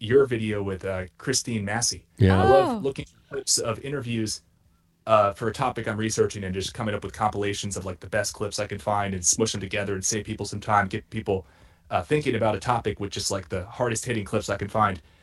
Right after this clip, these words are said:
Speaker 1: And, um, I came across a channel called Well Here We Go on BitChute, which I think is an underappreciated channel. But I found a video he made about depopulation,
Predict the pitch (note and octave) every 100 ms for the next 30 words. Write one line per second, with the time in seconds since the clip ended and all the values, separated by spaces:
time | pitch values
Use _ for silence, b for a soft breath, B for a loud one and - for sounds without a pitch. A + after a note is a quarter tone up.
0 | _ _ - A2 G#2+ G#2 A2 G#2 A2+ D#3+
1 | D3 C#3 A#2+ C3 B2 A2+ G#2+ G2 A2 A#2+
2 | A2 A2+ G#2 G#2+ G#2+ G2 F2+ A2 - E2+
3 | E2 _ _ _ _ _ - F#2+ G#2+ A2
4 | G#2 G2 - A#2 G#2+ B2 A2+ A2 G#2 F#2+
5 | - _ _ - D#3 B2 G#2 G2 _ _
6 | _ _ A2 A2+ G#2+ D3 C3 C3+ C#3+ B2
7 | B2 A2+ A2 G#2+ G#2 G2+ - - _ _
8 | A2+ A#2 A#2+ A2 G#2 G#2+ G#2+